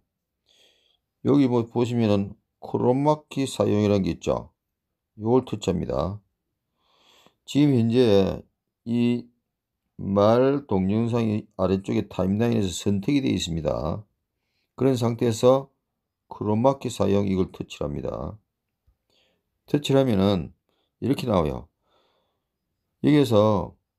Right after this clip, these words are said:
요 스포이드 있죠.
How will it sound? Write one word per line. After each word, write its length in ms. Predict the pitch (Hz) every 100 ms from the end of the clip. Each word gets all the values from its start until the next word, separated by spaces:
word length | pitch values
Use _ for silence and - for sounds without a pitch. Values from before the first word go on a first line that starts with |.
| _ _ _ _ _ _ _ _ _ _ _ -
요 160 | 117 127
스포이드 520 | - - - 175 165
있죠. 480 | 123 92 71 -